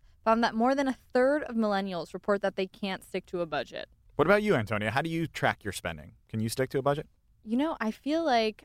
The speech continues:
Speaker 1: I actually don't track my spending. <laughs> So the answer would be no. But I think of myself as a relatively frugal person. I don't spend a lot on nearly anything. Like, I'm not somebody who buys expensive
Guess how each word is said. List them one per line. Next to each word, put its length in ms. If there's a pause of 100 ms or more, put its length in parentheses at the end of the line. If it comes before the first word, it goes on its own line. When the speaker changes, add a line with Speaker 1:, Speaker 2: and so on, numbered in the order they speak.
(100)
Speaker 1:
I 100
actually 460
don't 360
track 300
my 120
spending. 540
<laughs> 40 (800)
So 140
the 140
answer 220
would 140
be 120
no. 460 (600)
But 300 (100)
I 120
think 360
of 120
myself 420
as 100
a 80
relatively 520
frugal 580
person. 340 (400)
I 280 (140)
don't 240
spend 220
a 60
lot 280
on 200
nearly 480 (160)
anything. 360
Like, 180
I'm 180
not 160
somebody 240
who 100
buys 340
expensive 540